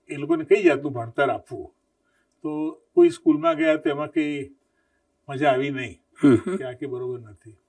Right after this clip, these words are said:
Speaker 1: પછી અંબાલાલભાઈ બહુ નાની વયે કેલિકોના વડા થયેલા. એટલે એમને એવું હતું કે ઇંગ્લેન્ડમાં, લેન્કેસ્ટરમાં અને બધામાં સૌથી સારી જે,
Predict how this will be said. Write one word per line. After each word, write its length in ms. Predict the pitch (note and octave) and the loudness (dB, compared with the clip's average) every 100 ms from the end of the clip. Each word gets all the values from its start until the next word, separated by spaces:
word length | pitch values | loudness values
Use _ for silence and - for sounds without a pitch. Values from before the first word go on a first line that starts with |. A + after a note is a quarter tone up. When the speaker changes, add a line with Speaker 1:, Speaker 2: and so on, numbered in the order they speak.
| _ _ _ _ _ _ | _ _ _ _ _ _
Speaker 1:
પછી 680 | C#3+ C#3+ - F3+ F3 F3+ F3+ - _ _ _ _ _ _ _ - | -10 -10 -4 0 2 2 0 -2 _ _ _ _ _ _ _ -16
અંબાલાલભાઈ 540 | C#3+ D#3 F3 - F#4+ | -2 2 4 6 6
બહુ 160 | F#4 F#4+ | 6 4
નાની 300 | C#4+ C#4 F#4 | 2 2 4
વયે 260 | F4 E4+ | 4 4
કેલિકોના 720 | E4 - C#3 D3 C#3+ C#3 C3 - _ _ _ _ _ _ _ _ _ G3 | 2 0 -2 -2 -4 -2 -6 -8 _ _ _ _ _ _ _ _ _ -12
વડા 220 | B2+ B2 | -8 -6
થયેલા. 340 | A2 A#2 G#2 G2 | -8 -12 -16 -20
એટલે 220 | - C#3+ | -14 -12
એમને 260 | C3 D#3 | -8 -2
એવું 180 | F4 F4 | 4 4
હતું 160 | F4 D#4+ | 4 2
કે 80 | E4+ E4 E4 - - _ - | 2 2 -4 -18 -20 _ -16
ઇંગ્લેન્ડમાં, 720 | D3 D3 F#3+ F3 B2+ A#2 _ _ _ _ _ - | -8 -4 -4 -4 -6 -8 _ _ _ _ _ -14
લેન્કેસ્ટરમાં 720 | D3 C3+ D#3 - C#3+ C#3+ C#3+ | -6 -4 -4 -4 -4 -4 -8
અને 120 | C#3 | -8
બધામાં 460 | C3 A#2 C#3 C3 A2+ | -8 -6 -6 -8 -14
સૌથી 380 | - C#3 - D#3+ | -8 -4 0 0
સારી 460 | - C3+ D3+ E3 | 0 2 2 2
જે, 420 | C#3 D3 C#3+ C#3 | 0 -4 -2 -4